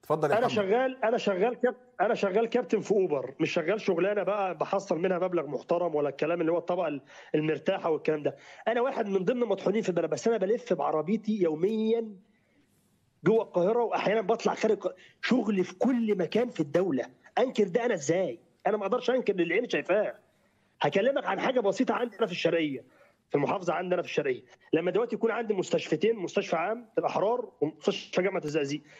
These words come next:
Speaker 2: والدولة النهاردة تضيف اتنين مستشفى كمان، مستشفى عند ميدان الزراعة ومستشفى في العاشر، مستشفيات عام.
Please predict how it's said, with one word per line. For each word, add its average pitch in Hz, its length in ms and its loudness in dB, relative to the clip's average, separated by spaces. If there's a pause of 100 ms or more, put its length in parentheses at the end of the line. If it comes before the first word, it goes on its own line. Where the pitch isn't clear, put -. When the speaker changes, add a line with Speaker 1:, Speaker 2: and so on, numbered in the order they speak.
(120)
Speaker 2:
والدولة 202 400 2
النهاردة 190 500 -2
تضيف 190 500 -2
اتنين 185 420 2
مستشفى - 680 -2
كمان، 240 420 0 (400)
مستشفى 160 420 0
عند 160 240 -2
ميدان 170 200 0
الزراعة 240 560 0 (240)
ومستشفى 180 560 0
في - 60 -8
العاشر، 196 400 0
مستشفيات 180 640 0
عام. 165 240 -4